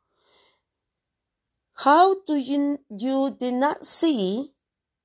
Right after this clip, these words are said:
on your Facebook activity how many people are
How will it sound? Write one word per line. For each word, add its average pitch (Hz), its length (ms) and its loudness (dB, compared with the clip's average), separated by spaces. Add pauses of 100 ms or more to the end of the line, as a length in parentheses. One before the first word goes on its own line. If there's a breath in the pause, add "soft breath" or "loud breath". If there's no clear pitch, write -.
(1120)
on 240 320 4
your 320 300 2 (1000)
Facebook 226 920 0 (120)
activity 233 1000 -4 (640)
how - 100 -2
many 330 320 2
people 233 720 -2 (200)
are 247 400 2